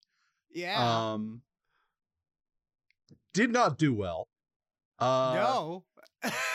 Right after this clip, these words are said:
Speaker 2: which, okay, so here's the thing. It's not,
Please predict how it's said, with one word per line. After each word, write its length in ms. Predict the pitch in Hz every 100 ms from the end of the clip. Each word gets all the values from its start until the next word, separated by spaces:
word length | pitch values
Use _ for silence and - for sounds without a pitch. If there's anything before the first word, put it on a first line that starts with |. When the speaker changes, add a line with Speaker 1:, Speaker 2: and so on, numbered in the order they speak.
| - 143 156
Speaker 2:
which, 580 | 202 226 - - - - - _ _ _ -
okay, 360 | 202 202 135 - -
so 280 | - 196 202
here's 260 | 247 277
the 100 | 220
thing. 280 | 151 117 92 _ _ _ _ _ _ _ _ _ _ _ _ _ _ _ _ _ _ _ _ _ _ _ _ _ _
It's 220 | 190 196
not, 340 | 220 285 320